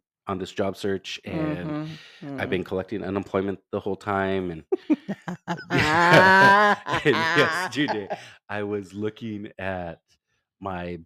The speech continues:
Speaker 1: benefits. Like, there, there's a whole, you know, dashboard that they have that shows, you know, what your maximum benefits package is, and then, you know, how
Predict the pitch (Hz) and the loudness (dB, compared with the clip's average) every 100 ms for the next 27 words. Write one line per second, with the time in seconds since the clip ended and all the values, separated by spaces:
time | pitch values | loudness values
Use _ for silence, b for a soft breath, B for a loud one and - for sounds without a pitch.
0 | - 139 220 - 85 _ - 92 85 _ | -2 0 0 -4 -10 _ -6 -6 -6 _
1 | 95 - 107 95 92 92 85 101 82 87 | -8 -6 -6 -6 -6 -8 -8 -10 -8 -8
2 | 82 - 82 78 80 87 85 80 78 78 | -10 -12 -16 -16 -16 -16 -14 -14 -16 -18
3 | - 85 82 85 78 _ b b _ 104 | -16 -16 -16 -18 -20 _ b b _ -6
4 | 98 101 92 90 87 - - 101 95 - | -2 -2 -2 -2 -6 -10 -10 -6 -6 -6
5 | 98 90 92 90 - - _ 85 - 85 | -8 -6 -6 -8 -12 -16 _ -14 -12 -10
6 | 90 87 85 82 85 85 82 - 175 180 | -8 -8 -8 -10 -10 -10 -12 -14 -10 -4
7 | 202 240 | -4 -2